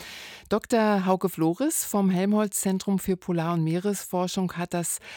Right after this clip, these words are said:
auch alles schon hautnah erfahren. Herr Flores, schönen guten Morgen. Sie waren ja schon öfter in den Polarregionen.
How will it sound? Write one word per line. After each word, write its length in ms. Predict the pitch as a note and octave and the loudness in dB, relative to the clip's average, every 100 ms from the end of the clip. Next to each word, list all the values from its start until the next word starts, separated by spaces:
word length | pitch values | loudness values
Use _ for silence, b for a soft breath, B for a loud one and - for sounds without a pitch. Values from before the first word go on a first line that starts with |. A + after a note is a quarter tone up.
| B | B
auch 140 | E3 - | -10 -2
alles 240 | F#3 G3+ | 0 0
schon 300 | - F#3+ E3 | 2 0 0
hautnah 480 | F3 A3 - F#3+ F3+ | 2 0 2 2 2
erfahren. 540 | - E3+ F3 E3 D#3+ D#3 | 0 0 0 0 2 2
Herr 220 | F3 F#3+ - | 2 0 0
Flores, 500 | G3 A3 G#3 F#3 - | 2 4 6 4 2
schönen 280 | G#3+ A#3 A3+ | 0 2 2
guten 180 | G#3+ G#3 | 2 4
Morgen. 220 | G#3 G#3 | 6 6
Sie 120 | F#3 | 4
waren 200 | F3+ A#3+ | 4 4
ja 100 | C4+ | 2
schon 180 | - F3+ | 0 -2
öfter 400 | - - - E4+ | -2 -4 0 0
in 100 | - | 2
den 140 | F3 E3 | 0 -2
Polarregionen. 840 | E3+ D#3 D3 D3 D#3 D3 C#3 D#3 | -4 -4 -4 -6 -6 -6 -4 -6